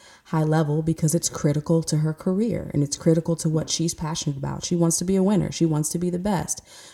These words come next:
That requires an investment in her body that most of us are unwilling to make. So think about that as you are working to figure out what's important to you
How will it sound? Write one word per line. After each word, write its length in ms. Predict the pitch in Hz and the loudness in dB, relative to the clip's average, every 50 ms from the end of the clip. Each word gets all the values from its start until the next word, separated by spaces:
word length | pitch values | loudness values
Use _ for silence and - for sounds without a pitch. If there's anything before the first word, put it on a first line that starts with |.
| - - | -4 0
That 180 | 165 165 - - | 0 2 2 2
requires 600 | 165 160 - - 165 160 165 165 165 170 170 170 | 0 0 0 0 0 2 2 2 0 0 0 0
an 100 | 156 156 | 2 2
investment 480 | 147 147 151 151 151 - - 160 147 | 2 2 2 0 0 2 2 2 2
in 60 | 151 | 2
her 160 | 147 143 147 139 | 0 -2 -2 -4
body 440 | - 139 139 143 156 170 185 196 190 | -4 -4 -4 -2 0 0 0 -2 -2
that 220 | 190 - 151 175 | -2 -2 -2 0
most 320 | 147 143 143 143 147 - - | 2 2 2 0 -2 -2 -4
of 100 | 180 175 | -2 0
us 280 | 196 196 196 190 - - | 2 0 0 0 -2 -6
are 120 | 151 156 - | -8 -6 -2
unwilling 540 | 151 147 147 143 147 143 143 143 143 143 139 | 0 0 2 2 2 0 0 0 -2 -2 -2
to 160 | - - 143 | -2 -2 -2
make. 440 | 139 139 131 104 - - - - _ - - - - - - - - | 0 0 -2 -4 -6 -8 -14 -20 _ -20 -20 -20 -20 -20 -20 -14 -4
So 380 | - - - 220 208 208 208 214 | 2 4 6 8 8 8 6 6
think 220 | - - 277 285 | 6 6 6 6
about 280 | 311 247 208 196 214 - | 6 2 0 0 0 0
that 280 | 196 185 185 185 - - - | 0 0 0 0 -2 -2 -2
as 300 | 175 165 165 165 156 165 | 0 2 2 0 0 0
you 220 | 170 185 185 185 - | 0 2 2 0 0
are 340 | 165 156 151 156 156 156 - | -2 -4 -2 -2 -2 -4 -4
working 540 | - 151 151 165 165 165 - 185 175 175 170 | -4 0 0 0 0 2 2 4 6 6 6
to 100 | - - | 4 0
figure 280 | - - 160 156 160 156 | -2 0 0 2 2 0
out 220 | 156 156 - - | 0 -2 -2 -2
what's 180 | - 147 - - | -4 -4 -2 -2
important 340 | 147 - 165 151 - 147 - | 0 0 0 0 0 -2 -4
to 80 | 156 | -4
you 500 | 151 151 170 185 226 262 285 285 - - | 0 2 4 4 4 4 2 0 -4 -12